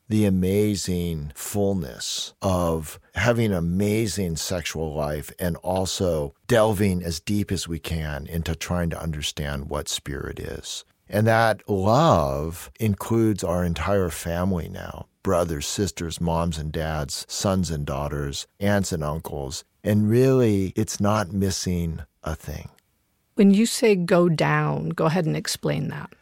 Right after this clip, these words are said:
Speaker 1: Well, you always talk about Michael Jordan saying, you know, in order to jump high, you have to actually go down and push into the earth. Well, I feel like the sexuality is that earth. It's of the body. It's of the earth. And I feel like to go down and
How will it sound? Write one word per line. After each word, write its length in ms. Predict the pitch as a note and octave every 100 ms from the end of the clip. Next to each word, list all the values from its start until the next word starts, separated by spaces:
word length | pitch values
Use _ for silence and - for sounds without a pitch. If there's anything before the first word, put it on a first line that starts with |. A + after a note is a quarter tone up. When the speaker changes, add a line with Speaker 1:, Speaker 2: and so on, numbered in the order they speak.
| _
Speaker 1:
Well, 420 | B2+ B2+ A#2 G2+ -
you 260 | A#2+ B2+
always 260 | A#2+ A2+ F#2+
talk 280 | - G2+ F2+
about 320 | F#2+ F2 F2
Michael 320 | E2+ G2 G#2+
Jordan 340 | F2+ F#2 F#2 F#2
saying, 480 | - F2+ E2+ E2 -
you 120 | G2+
know, 160 | G2 F#2+
in 140 | F#2
order 480 | F2+ G2 A#2 A2 G2+
to 260 | - G2
jump 320 | E2+ A2+ C#3 G2+
high, 180 | D#2
you 200 | D#2 F2+
have 160 | F#2+ G2+
to 120 | E2
actually 300 | D2+ D#2 F2
go 200 | D#2+ E2
down 360 | E2 E2 D#2+ D#2+
and 100 | D2
push 260 | F#2+ F2
into 180 | F2 D2+
the 160 | D#2+ F2
earth. 340 | G#2 D#2+ C#2 _ -
Well, 140 | B2
I 60 | D#3
feel 400 | D3+ F3+ C3+ G2
like 260 | F#2 F#2+ -
the 100 | F2
sexuality 1000 | - G#2+ - F2 E2+ A#2+ A2+ D2+ E2+ -
is 280 | A2+ F#2+ E2
that 260 | F2 E2 -
earth. 480 | F2+ E2 - - -
It's 200 | - - -
of 280 | - A2 F#2
the 80 | G2+
body. 500 | F2 E2 D#2+ D2+ D#2+
It's 180 | F#2 - -
of 220 | G2 F#2
the 160 | F2+ E2
earth. 340 | F#2 E2+ D2+
And 100 | F2
I 80 | F2
feel 180 | F2 A2
like 180 | G#2 -
to 80 | F#2
go 240 | G#2+ G#2+
down 520 | F2+ G2+ A2 A#2 F#2+
and 240 | F2 E2